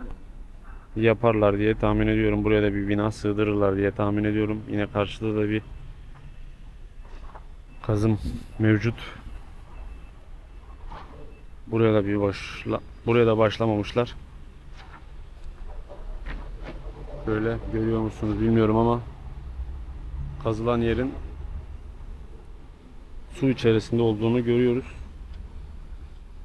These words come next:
Ve bu videomun da burada sonuna geldim arkadaşlar. Lütfen hala kanalıma abone değilseniz abone olmayı, like tuşuna basmayı ve yorum yapmayı unutmayın. Bunlar bizler için çok önemli.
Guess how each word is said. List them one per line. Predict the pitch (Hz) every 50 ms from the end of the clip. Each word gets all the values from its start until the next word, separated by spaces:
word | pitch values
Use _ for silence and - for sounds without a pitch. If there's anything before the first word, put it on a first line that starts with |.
| - - - - - -
Ve | 127 127 139 175 - - - - - - - - -
bu | 147 156 151
videomun | 151 139 143 147 147 147 147
da | 151 143
burada | 143 143 135 143
sonuna | 139 - 147 147 147 143
geldim | 139 143 147 143 135 139 139
arkadaşlar. | 139 131 - 131 127 127 123 - - 143 143 139 - - - - - - - - - - - - - - - - - - - - - - - - - - - - - 131
Lütfen | 127 - 139 139 135 131
hala | 131 131 131 131 135 127
kanalıma | - 127 135 131 131 131 131 131
abone | 131 123 127 135 131 127
değilseniz | 135 127 127 - 135 127 120
abone | 127 123 127 127 131
olmayı, | 131 127 123 123 127 127
like | 127 127 123 -
tuşuna | - - - 127 127 123
basmayı | 127 120 - - 123 120 123 120
ve | 123 131 139 - - - - - - - - - - 123
yorum | 127 131 131 131 131
yapmayı | 127 117 113 113 120 127 127 139 139 - - - - - - - -
unutmayın. | 139 135 147 139 - - 135 131 135 143 151 - - - - - - - - - - - - - - - - - - - - - - - - - - 131
Bunlar | 131 135 135 131 127
bizler | 127 127 131 135 127
için | 120 - 127 117
çok | - 143 123 127
önemli. | 135 131 123 123 131 139